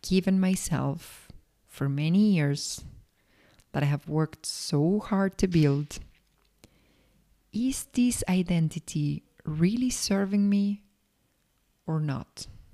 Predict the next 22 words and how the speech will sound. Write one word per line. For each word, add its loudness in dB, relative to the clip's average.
Is -2
this -2
adding 2
value 0
to -4
my 4
life -2
or 0
not? -6
Maybe 4
you 2
realize 2
that -4
some -2
of -6
those -2
labels -2
that -6
you 4
put 2
on 6
yourself, 0